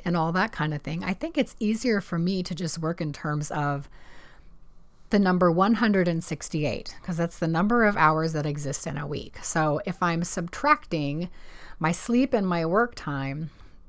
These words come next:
and then, you know, just sleep time on the weekends, that leaves me with seventy-two hours. And that's the time that is mine to create and to utilize, to do all the other things in life that are important to me,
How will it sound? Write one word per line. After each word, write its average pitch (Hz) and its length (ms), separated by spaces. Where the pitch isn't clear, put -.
and 175 140
then, 165 240
you 165 80
know, 151 340
just - 320
sleep 185 280
time 165 240
on 156 100
the 160 80
weekends, 156 480
that - 120
leaves 220 200
me 226 80
with 170 140
seventy-two 180 720
hours. 147 460
And 202 180
that's 359 300
the 214 100
time 151 560
that 170 520
is 180 200
mine 175 760
to 160 400
create 190 720
and 160 540
to 190 140
utilize, 151 760
to - 120
do 165 360
all 269 160
the 277 180
other 202 240
things 175 320
in 160 140
life 151 340
that 147 160
are 156 180
important 190 440
to 165 100
me, 156 280